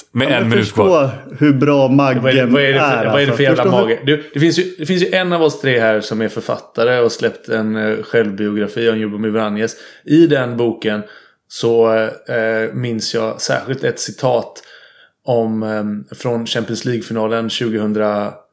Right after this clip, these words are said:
Speaker 3: är det tretton eller fjorton är det de vinner, va? När Ljubomir Vranjes,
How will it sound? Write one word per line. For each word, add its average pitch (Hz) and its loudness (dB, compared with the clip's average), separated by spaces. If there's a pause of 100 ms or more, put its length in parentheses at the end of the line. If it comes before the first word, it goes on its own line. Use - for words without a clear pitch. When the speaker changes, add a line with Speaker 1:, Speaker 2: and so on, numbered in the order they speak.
Speaker 3:
är 104 -10
det 107 -8
tretton 139 -6
eller 120 -6
fjorton 143 -2
är 107 0
det 101 -2
de 104 0
vinner, 98 -2
va? 104 -4 (840)
När 120 -2
Ljubomir 117 -2
Vranjes, 113 -2